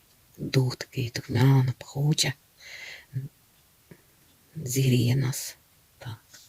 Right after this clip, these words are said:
Так, ну і ще я так дивлюся, ось нам потрібно тут, де чашечка стоїть, зробити темнішим, тінь від чашечки, щоб вона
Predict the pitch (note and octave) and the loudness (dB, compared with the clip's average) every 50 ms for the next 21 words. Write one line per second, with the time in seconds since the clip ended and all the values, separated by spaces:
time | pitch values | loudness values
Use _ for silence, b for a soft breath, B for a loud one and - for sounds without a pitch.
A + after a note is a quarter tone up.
0 | _ _ _ B B B B B B B B B B B B _ _ _ _ _ | _ _ _ B B B B B B B B B B B B _ _ _ _ _
1 | _ _ _ _ _ _ _ _ _ _ _ _ _ _ _ _ _ - - - | _ _ _ _ _ _ _ _ _ _ _ _ _ _ _ _ _ -18 -14 -6
2 | - C3 A#2 G#2+ - - D#3+ G#3 - - G3 F3+ - - - E3 D#3 D3 - - | -2 -2 0 -2 0 0 2 2 4 6 6 8 8 8 8 8 8 8 6 4
3 | C#3 C#3+ D3 D#3 D#3+ F3 A3+ C#4 D4 - - E3+ E3 D#3 D3+ D3 - - - B | 2 6 6 6 8 8 8 8 6 6 6 6 6 6 6 4 4 0 -4 B
4 | B B B B B B B C#3 C#3 C#3 C#3 C3+ - C#3 - - D3 C#3 - C3 | B B B B B B B 8 8 8 8 6 6 6 6 6 6 6 6 8
5 | C3 C3 B2+ - D#3 D3 - - C3+ C3 - - - - B2+ - - - - - | 6 6 8 6 6 4 6 6 6 6 8 8 6 6 6 4 4 4 4 4
6 | - - - - - D3+ D#3 D#3+ - A#3+ C#4+ D4 - - - - - - - D3 | 4 2 2 2 4 2 2 4 6 6 6 6 4 0 0 2 4 4 4 2
7 | - - G3 F3+ - F3+ F3 F3 - B B B B B B B B B B _ | 2 2 2 4 6 6 6 6 4 B B B B B B B B B B _
8 | - - F3 F3+ F3 E3+ E3+ D#3+ D3 C3+ B2 A#2+ - - - C#3 C3+ C3 A#2+ - | 4 10 12 12 12 12 12 12 12 10 10 8 6 6 6 6 4 4 2 2
9 | - - E3+ D3+ C#3 C#3 C3+ C3+ - - - C#3 C3+ B2+ - - - - - - | 4 8 8 10 10 8 6 6 4 4 4 4 6 6 4 4 6 4 2 2
10 | - - C#3 - B B B B B B B B B - C#3+ C#3+ - - D#3 D3+ | 2 -2 -4 -4 B B B B B B B B B 0 2 2 4 6 8 10
11 | D3 D3 C#3+ C#3 | 10 10 10 8